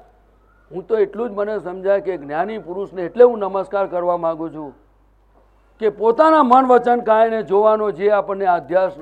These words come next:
અભ્યાસ નહોતો, એ આપણી દ્રષ્ટિ ખુલ્લી કરી અને કહ્યું કે "તું આટલામાં જ ફસાયેલો છું." તમને શું લાગે છે? આપણે આ મન, વચન, કાયાને જોવાનો ધંધો છે કે લોકોની શું કરે છે એમાં જોવાનો ધંધો છે?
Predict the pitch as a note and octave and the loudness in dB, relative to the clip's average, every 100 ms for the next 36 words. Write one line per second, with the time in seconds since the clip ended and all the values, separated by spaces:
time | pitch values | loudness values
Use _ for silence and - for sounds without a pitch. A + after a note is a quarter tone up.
0 | - C#3+ C3 F3 F3 - C#3 F#3+ G#3+ D#3 | -12 -10 0 0 0 -8 -8 -2 0 -2
1 | - _ _ _ _ _ - A3 D4 C#4 | -6 _ _ _ _ _ -6 2 4 4
2 | C#4 G#3 A3+ A#3 B3+ A3 G#3 A3 G#3+ F#3 | 0 4 4 4 -4 -6 -6 -4 -6 -4
3 | F#3+ F#3 C3+ - _ F3 G#3 G3+ F#3+ G#3+ | -4 -6 -10 -18 _ -4 -2 0 2 2
4 | C#4 B3 A#3 A3+ F#3+ F#3+ C4 C4 B3+ A3 | 4 2 4 6 4 6 6 6 2 -2
5 | G3 G3 F3+ D3+ C3+ G#2 _ _ _ _ | 0 -2 -2 -6 -8 -16 _ _ _ _
6 | _ _ _ _ E3+ G3+ B3+ E3 A#3 D3 | _ _ _ _ -10 -6 -4 -2 -2 -2
7 | C3+ C3 A#2 - _ _ _ _ _ _ | -2 -10 -12 -20 _ _ _ _ _ _
8 | _ _ _ - _ _ _ _ _ _ | _ _ _ -20 _ _ _ _ _ _
9 | _ _ _ - D3+ F#3 F#3 F3 F#3+ G3 | _ _ _ -10 -4 -2 -2 -2 -2 -2
10 | G3+ G3+ G3 G3+ G#3 G3+ G3+ G#3+ G#3+ G3 | -2 -2 0 2 0 2 2 2 2 -2
11 | G#3 F#3+ - C4 C4+ C4 A#3 A#3 A#3+ A3+ | -2 -4 0 2 4 6 6 4 0 -2
12 | G3+ A3+ A3+ A3 A3+ A3+ A3 G#3+ G#3+ G#3 | -8 -4 -2 -2 -4 -4 -2 -2 -2 -4
13 | F#3+ F3+ E3 C3 | -6 -8 -10 -12